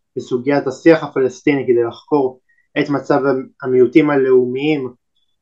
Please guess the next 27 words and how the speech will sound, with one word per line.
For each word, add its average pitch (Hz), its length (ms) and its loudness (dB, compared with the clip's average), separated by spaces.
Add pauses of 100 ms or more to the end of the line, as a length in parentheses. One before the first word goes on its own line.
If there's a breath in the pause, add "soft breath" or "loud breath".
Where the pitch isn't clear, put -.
(140)
כיום 160 380 6
הוא 131 300 -2
משתלם 135 500 -2
לפוסט 127 300 -4
דוקטורט 131 440 -2
באוניברסיטת, 127 720 -6 (720)
אה, 117 120 2 (260)
יו 151 260 4
סי 147 280 -2
אל 139 340 2 (800)
בלונדון. 139 720 0 (500)
כמו 156 220 2
כן 156 380 2
הוא 131 140 -2
הקים 135 540 2
והוביל 123 480 2
את 117 120 -6
הקואליציה 131 440 -4
לעידוד 123 320 2 (280)
הצבעה 131 580 0
בחברה 120 540 -2
הערבית, 123 460 -2 (480)
שהובילה 143 580 0
קמפיינים 139 420 -2
מוצלחים 131 580 -4
מאוד 135 340 0
לעידוד 120 420 2